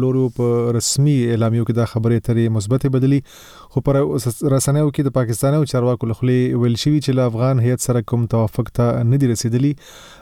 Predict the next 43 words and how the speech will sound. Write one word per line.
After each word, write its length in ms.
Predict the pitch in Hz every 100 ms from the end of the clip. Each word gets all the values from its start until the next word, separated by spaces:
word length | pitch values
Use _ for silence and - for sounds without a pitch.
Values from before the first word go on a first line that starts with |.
| -
او 100 | 131
یوازې 400 | 143 156 147 143
هغوی 260 | 143 147 135
پر 120 | 123
خپل 220 | - 131 131
هغه 160 | 131
دریځ 400 | 123 147 120 - -
خبر 180 | 120 117
کړي 120 | 143 139
چې 60 | 123 113
غواړي 340 | 127 123 131
نه 80 | 156
یوازې 320 | 123 113 107
په 120 | 110
تورخم، 420 | 113 101 139 151 147
بلکې 220 | 139 135 123
د 80 | 117
ډیورنډ 320 | 127 127 113
پر 100 | 113
کرښه 400 | 113 - 123 123
په 340 | 120 113 120 - -
څلورو 420 | - 120 147 135 110
نقطو 260 | 104 - 113
کې 240 | 139 139 117
دروازې 400 | 110 101 110 101
جوړې 200 | 107 -
کړي. 420 | - - - - - -
په 100 | -
دې 80 | 127
اړه 100 | 135 131
د 80 | 120
افغانستان 500 | 123 120 131 131 123
د 80 | 113
بهرنیو 300 | 110 120 117
چارو 180 | 120 120
د 60 | 113
وزارت 280 | 107 117 113
د 100 | 104
خبر 200 | 104 110 -
پاڼې 200 | 139 156
او 40 | 147
د 60 | 127
ځینو 180 | 135